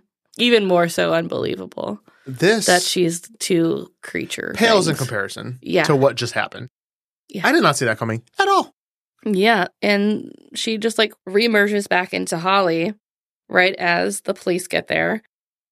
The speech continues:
Speaker 1: and they wake up recovering in the hospital. And Holly this whole time had this little music box that she was given by her father, and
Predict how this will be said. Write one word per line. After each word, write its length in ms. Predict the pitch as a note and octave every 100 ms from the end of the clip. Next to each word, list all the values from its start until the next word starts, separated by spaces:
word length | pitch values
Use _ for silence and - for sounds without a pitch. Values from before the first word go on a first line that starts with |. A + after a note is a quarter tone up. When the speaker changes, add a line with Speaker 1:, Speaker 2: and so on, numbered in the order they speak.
| _
Speaker 1:
and 840 | G3 F3 E3+ F3 E3+ F3 F3 F3 - _
they 440 | F#3+ F#3 F3+ F3
wake 320 | F3 F3+ E3+
up 160 | F#3 F3+ - _ _ _
recovering 720 | F#3 F3+ F3 F#3 F3+ F#3 F#3
in 280 | F3 F3+ F#3
the 80 | F#3
hospital. 720 | A3+ C#4+ - - - - - - _ _ -
And 640 | F#3+ F3+ E3 E3 F3+ F3 G3 -
Holly 600 | - A#3 A#3+ B3+ A#3+ A#3+
this 200 | G#3+ G3+
whole 180 | - G3+
time 260 | F#3+ F3+
had 160 | F3 E3+
this 160 | D#3+ -
little 180 | D#3+
music 420 | E3+ G3+ A#3+ B2 -
box 300 | A2+ - -
that 100 | -
she 100 | F#3
was 100 | F3+
given 300 | - G3 F#3+
by 140 | F3+
her 120 | F3
father, 560 | E3+ F#3 F#3 A3 B3+ C#4 - _ _ _ _ _ _ _
and 640 | G3+ G3 F#3+ F#3 F3 F3+